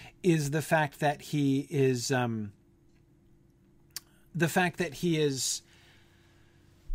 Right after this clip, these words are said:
not bothered with these categories, right? What does it mean to have free will? What does it mean to be alive? D-, does,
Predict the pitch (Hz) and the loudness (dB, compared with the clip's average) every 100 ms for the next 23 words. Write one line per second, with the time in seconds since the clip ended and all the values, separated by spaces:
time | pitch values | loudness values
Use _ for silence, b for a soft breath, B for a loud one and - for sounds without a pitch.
0 | B B B B B B B - - - | B B B B B B B -20 -20 -20
1 | _ _ - - 160 170 156 165 131 92 | _ _ -20 -4 -2 -2 -2 -2 -2 -10
2 | - - - 147 139 151 - 165 156 - | -18 -20 -6 -4 -2 -4 -4 -6 -6 -10
3 | - - - - - - 127 143 - b | -16 -20 -16 -18 -18 -12 -10 -10 -14 b
4 | b - 170 190 185 180 180 143 165 - | b -2 0 0 2 2 2 -2 -4 -4
5 | 165 156 156 123 - - 147 185 190 185 | -8 -6 -6 -8 -14 -4 0 0 2 2
6 | 196 180 175 175 156 175 147 - - - | 2 2 2 2 0 -4 -6 -12 -16 -18
7 | - b b b - - _ _ _ - | -18 b b b -20 -20 _ _ _ -10
8 | 175 - 165 131 - - 151 - _ _ | -10 -10 -12 -12 -16 -18 -18 -18 _ _
9 | - 190 214 190 135 | -2 2 4 2 0